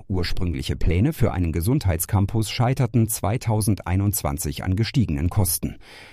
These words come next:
Nach dem Rückzug des U-S-Konzerns Intel von seiner Megafabrik blieben auch Pläne für ein Serviced-Apartment-Komplex und ein Tagungshotel unerfüllt. Projektentwickler.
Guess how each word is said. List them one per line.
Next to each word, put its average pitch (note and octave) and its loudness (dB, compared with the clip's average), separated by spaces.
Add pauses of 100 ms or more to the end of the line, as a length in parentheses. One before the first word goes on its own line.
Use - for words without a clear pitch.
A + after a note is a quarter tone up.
(140)
Nach B2+ 0
dem D3 2
Rückzug G#2+ 0
des - -4
U-S-Konzerns G#2+ 0
Intel G2 2
von D#2+ -2
seiner C2+ -4
Megafabrik F2+ 0 (320)
blieben C#3+ 2
auch - -4
Pläne A2 4
für B2 -2
ein C3 0
Serviced-Apartment-Komplex F2+ 0
und - -2
ein C#3+ 0
Tagungshotel E2+ 0
unerfüllt. - -4 (260)
Projektentwickler. - -2